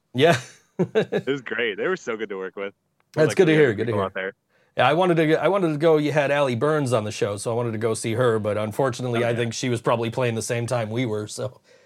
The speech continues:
Speaker 1: wasn't gonna work out, unfortunately, so.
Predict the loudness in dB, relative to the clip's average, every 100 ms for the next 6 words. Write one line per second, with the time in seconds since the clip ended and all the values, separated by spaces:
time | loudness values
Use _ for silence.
0 | _ 0 2 2 0 2 0 2 0 0
1 | -4 -8 -6 -4 -4 -4 -6 -6 -8 -10
2 | -10 -10